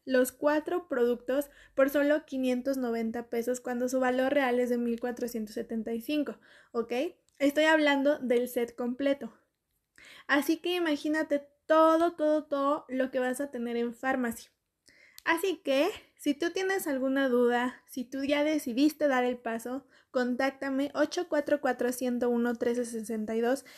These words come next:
es mi WhatsApp, para que podamos platicar, para que puedas ver todo lo que hay. Fíjate, en este set de skincare que a mí me encantó, te voy a decir por qué, contiene el producto, uno de los productos estrellas de Pharmacy que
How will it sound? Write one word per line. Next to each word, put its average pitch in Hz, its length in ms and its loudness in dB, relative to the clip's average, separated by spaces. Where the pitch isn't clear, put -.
es 302 340 6
mi 269 220 0
WhatsApp, 247 460 -2
para 262 240 2
que 262 100 2
podamos 269 400 0
platicar, 254 720 -2
para 247 240 0
que 247 100 -4
puedas 262 320 0
ver 262 160 2
todo 254 240 0
lo 240 220 -2
que 233 120 -4
hay. 285 200 2
Fíjate, 277 500 -4
en 269 140 0
este 370 420 -4
set 277 240 0
de 254 140 4
skincare 254 560 -4
que 247 80 -4
a - 20 -2
mí 233 180 0
me 262 120 2
encantó, 226 420 -2
te 233 60 -4
voy 233 80 0
a 247 40 -2
decir 240 160 -4
por 240 200 -4
qué, 226 240 -8
contiene 302 600 2
el 254 140 0
producto, 247 480 0
uno 320 180 0
de 339 60 2
los 240 140 -2
productos 240 400 -2
estrellas 247 500 0
de 226 120 -4
Pharmacy 247 680 -2
que 233 280 -2